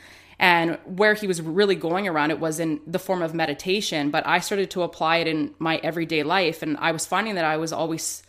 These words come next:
doing, like, ten things in one day, and then I would stop doing any work for five days. And I was like, "This can't be." He said to just do a little bit every day. If you just try a little bit every day,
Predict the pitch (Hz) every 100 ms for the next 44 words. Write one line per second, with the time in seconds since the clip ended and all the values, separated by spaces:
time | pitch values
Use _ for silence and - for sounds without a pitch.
0 | 170 170 233 220 165 - - 214 214 214
1 | 190 180 175 196 185 175 165 165 - 175
2 | 165 175 170 156 156 175 165 156 165 156
3 | 156 165 151 139 139 151 151 151 147 143
4 | 165 - 196 165 185 170 147 151 - 175
5 | 190 180 - 180 170 165 180 175 170 -
6 | 160 165 165 165 160 143 - 160 165 160
7 | - 175 170 165 185 196 196 - 170 180
8 | 175 170 147 147